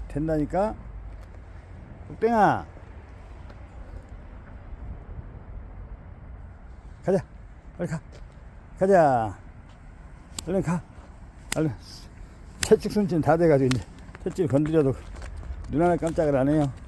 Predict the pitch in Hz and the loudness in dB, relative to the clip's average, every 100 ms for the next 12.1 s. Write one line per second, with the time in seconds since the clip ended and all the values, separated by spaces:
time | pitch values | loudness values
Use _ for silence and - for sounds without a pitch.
0 | - - - - - - - - - - | -14 -12 -12 -12 -12 -14 -14 -12 -6 -6
1 | - - 156 202 294 339 240 262 240 190 | -6 -2 2 6 10 12 10 8 4 10
2 | 226 160 247 269 247 269 262 226 240 294 | 10 10 8 8 10 10 8 8 4 4
3 | - - - - - - - - - - | -2 -14 -16 -14 -14 -16 -14 -14 -16 -16
4 | - - - - - - - - - 160 | -16 -16 -18 -18 -16 -16 -16 -12 0 2
5 | 254 330 - - - - 175 214 160 214 | 2 0 -12 -16 -14 -8 4 6 6 6
6 | 240 208 233 254 254 285 - - - - | 6 8 8 8 8 6 6 -8 -10 -10
7 | - - - - - - - - - - | -10 -12 -10 -10 -10 -10 -12 -12 -14 -14
8 | - - - - 208 294 - - - - | -14 -14 -12 -4 0 0 -2 -6 -6 -6
9 | - - - - - - - - - - | -8 -12 -12 -12 -12 -10 -10 -10 -12 -12
10 | - - - - 214 170 98 - - - | -12 -12 -8 -2 4 4 2 -4 -8 -10
11 | - - - - - - - - 220 185 | -8 -8 -8 -10 -12 -14 -6 2 4 4